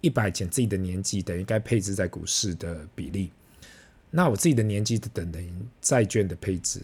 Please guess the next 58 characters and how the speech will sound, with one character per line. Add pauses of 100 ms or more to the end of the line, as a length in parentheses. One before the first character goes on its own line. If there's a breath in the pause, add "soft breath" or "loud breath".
拿
个
简
单
例
子
来
讲，
如
果
一
个
人
三
十
岁
的
时
候，
他
就
应
该
配
置
七
十
percent
在
股
市，
三
十
percent
在
债
券。 (600 loud breath)
所
以
他
年
龄
增
长
到
四
十
岁，
他
会
配
置
四
十
percent
到
债
券。